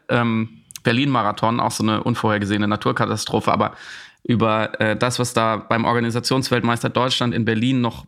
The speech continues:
passiert ist und ob die Wahl wiederholt wird, darüber sprechen wir wann anderes. Die S P D hat gewonnen. Und zwar gar nicht so knapp und auch nicht wirklich anfechtbar,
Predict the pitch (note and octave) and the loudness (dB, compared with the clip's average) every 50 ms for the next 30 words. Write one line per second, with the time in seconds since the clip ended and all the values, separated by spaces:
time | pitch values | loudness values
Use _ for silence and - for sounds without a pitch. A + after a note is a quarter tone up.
0 | _ - B2 B2 - - C#3 C#3 C#3 C3+ B2 - - - A#2 G#2 - - - - | _ 0 0 0 2 0 0 0 0 0 -2 0 0 0 0 0 0 -2 -2 0
1 | B2 B2 - - B2 A#2+ B2 C3 B2+ C3 C3 B2+ C#3 E3+ F3 F3 D3+ C3 - A#2+ | -2 0 2 2 2 2 2 2 0 0 0 0 0 0 0 0 -2 0 0 0
2 | A#2 A2+ A2+ A2+ - - - - B2 A#2+ A#2 A#2+ A2+ A2+ A2 A2 G#2+ - - - | 0 0 0 0 -2 -2 -2 -2 0 0 2 2 2 2 2 0 -2 -6 -12 -20
3 | - - - - _ - A#2+ A2+ D#2+ G2 C3+ D3+ D#3 D3+ D3+ D3+ - - _ _ | -20 -20 -20 -8 _ 0 2 4 4 2 2 2 0 -2 -4 -6 -8 -14 _ _
4 | _ _ _ - - - B2+ A2 - - - - G#2+ A#2 A#2 A2 - - G2 - | _ _ _ -10 -4 0 2 2 2 2 0 0 2 2 0 0 -4 -6 -4 -2
5 | F#2 F#2 G#2 A#2 - _ _ _ _ _ _ - B2 - D3 D3 D3 D3 - - | -2 -2 -2 -4 -8 _ _ _ _ _ _ -2 0 2 2 2 2 2 0 -2
6 | A#2 D3 C#3+ D3+ D#3 D3+ - - - - D#3 D3 D#3 - - - - - B2 A#2 | 0 0 0 0 0 -2 -4 -4 -2 0 0 0 0 -2 -6 -16 -8 -2 0 0
7 | G2+ - - - - - B2 A#2+ B2 A#2+ A#2+ C3 B2+ B2+ A#2 A#2 - B2 C3 - | 0 0 -2 -2 0 2 2 2 2 0 0 0 0 0 0 0 0 0 0 0
8 | - C3+ A#2+ - - A#2+ A2+ A2+ A#2+ | 0 -2 0 0 0 2 2 2 0